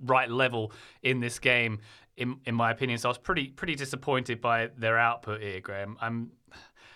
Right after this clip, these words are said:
I don't know. I just, I just thought they'd be more competitive. I don't know how to, um,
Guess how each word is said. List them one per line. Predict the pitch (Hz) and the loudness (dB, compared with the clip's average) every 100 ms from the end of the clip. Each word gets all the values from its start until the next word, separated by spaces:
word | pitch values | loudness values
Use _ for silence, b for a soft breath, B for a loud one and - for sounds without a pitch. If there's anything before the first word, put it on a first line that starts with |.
| B B _ - | B B _ -12
I | |
don't | 196 277 | -8 -6
know. | 320 175 | -6 0
I | 170 | 0
just, | 180 - 202 | 0 -2 0
I | |
just | 226 247 | 0 0
thought | 226 | 0
they'd | 202 | 2
be | 226 | 4
more | 220 220 | 2 2
competitive. | 196 220 226 139 135 | 2 2 2 2 2
I | |
don't | 165 170 | 4 2
know | 165 | 6
how | 160 | 6
to, | 160 147 139 | 4 0 -2
um, | 143 | -2